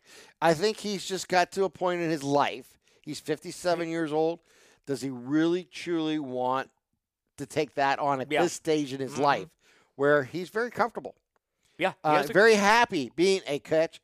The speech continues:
Speaker 1: catching coach, a
Speaker 2: Mm-hmm.
Speaker 1: first base
Speaker 2: Yeah.
Speaker 1: coach, a, you know, a, a, a, a veteran, uh, co-, on a coaching staff, and he's gonna be part of the next coaching staff. Um,
Speaker 2: I hope so. I hope they
Speaker 1: you know, obviously the two internal choices, or actually there's more than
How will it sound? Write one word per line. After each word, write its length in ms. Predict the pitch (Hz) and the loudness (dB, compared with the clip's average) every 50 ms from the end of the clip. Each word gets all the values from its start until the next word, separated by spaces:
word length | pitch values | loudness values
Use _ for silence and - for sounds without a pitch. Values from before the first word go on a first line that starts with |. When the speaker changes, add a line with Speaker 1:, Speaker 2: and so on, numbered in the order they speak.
| _ - | _ 0
Speaker 1:
catching 360 | - 185 180 - 185 180 165 | 0 0 0 0 -4 -8 -4
coach, 380 | - 175 170 170 175 175 175 | -2 0 2 2 2 0 -4
a 20 | 156 | -8
Speaker 2:
Mm-hmm. 80 | 143 147 | -6 -6
Speaker 1:
first 220 | 175 170 156 151 | -6 -8 -6 -4
base 220 | - 160 165 151 - - | -4 -4 -4 -4 -6 -4
Speaker 2:
Yeah. 80 | 160 160 | -2 -2
Speaker 1:
coach, 260 | 160 165 165 - - - _ - - - _ - | -2 -2 -4 -8 -12 -20 _ -20 -20 -20 _ 0
a, 220 | 147 147 147 156 | 2 2 2 2
you 80 | 160 156 | 2 0
know, 160 | 147 143 135 | 0 0 0
a, 280 | 110 127 135 131 123 - _ _ _ _ _ _ _ | 0 0 -2 -2 -2 -6 _ _ _ _ _ _ _
a, 280 | - 127 127 127 123 - - _ | -6 -4 -4 -4 -4 -8 -12 _
a, 220 | - 143 139 127 87 - _ _ _ - | -10 -8 -8 -8 -10 -14 _ _ _ -8
a 80 | 143 139 | -8 -6
veteran, 520 | 127 117 147 160 160 165 165 160 156 160 - - | 0 2 4 4 4 2 0 -2 -4 -6 -10 -12
uh, 120 | 117 127 135 | -12 -12 -10
co-, 160 | - 151 160 151 | -8 -4 -2 -2
on 80 | 143 | -2
a 80 | 147 139 | -4 -4
coaching 360 | - - 156 151 - 151 127 | -4 -4 -4 -4 -4 -10 -16
staff, 340 | - - 110 87 85 85 - | -10 -8 -8 -6 -6 -10 -10
and 220 | - 135 147 151 147 | -10 -10 -8 -8 -8
he's 180 | 160 214 208 - | -10 -12 -12 -10
gonna 200 | - 226 220 208 | -8 -8 -8 -8
be 100 | 190 180 | -10 -12
part 280 | - - 202 185 175 | -8 -6 -4 -4 -6
of 80 | 165 147 | -6 -10
the 100 | 156 160 | -10 -10
next 240 | 156 156 - - - | -10 -10 -12 -12 -10
coaching 300 | - 165 156 - 143 127 | -10 -8 -8 -10 -14 -16
staff. 320 | - - 73 52 50 - _ _ _ _ _ _ _ _ _ _ | -14 -12 -12 -12 -14 -18 _ _ _ _ _ _ _ _ _ _
Um, 380 | - - 110 110 113 117 - _ _ _ _ _ _ _ _ - | -10 -8 -8 -8 -10 -12 -18 _ _ _ _ _ _ _ _ -2
Speaker 2:
I 100 | 147 160 | -2 0
hope 200 | 151 147 139 - | 0 0 -4 -4
so. 100 | - - | -6 -8
I 80 | 120 123 | -10 -6
hope 200 | 131 147 147 - | -6 -6 -8 -6
they 180 | 143 127 123 123 | -8 -8 -8 -8
Speaker 1:
you 60 | - | -8
know, 220 | 170 185 180 175 - _ _ _ - | -10 -10 -12 -14 -18 _ _ _ -2
obviously 560 | 170 202 214 208 220 208 180 - 202 208 202 | 0 2 2 0 -2 -6 -6 -4 -4 -4 -2
the 140 | 170 180 165 | -2 -4 -6
two 320 | - - - 202 208 196 | -6 -8 -8 -8 -6 -4
internal 560 | 202 175 175 170 - - 180 185 185 185 185 | -4 -4 -6 -6 -8 -6 -6 -6 -4 -6 -8
choices, 600 | - - - 175 180 180 156 - - 180 165 - | -10 -12 -8 -6 -6 -6 -6 -8 -12 -16 -16 -14
or 100 | 175 175 | -12 -10
actually 280 | 185 226 240 - - 123 110 | -10 -10 -10 -10 -12 -14 -14
there's 80 | 101 | -12
more 200 | 120 143 170 156 123 | -8 -6 -6 -6 -6
than 240 | 101 104 107 98 | -6 -12 -16 -18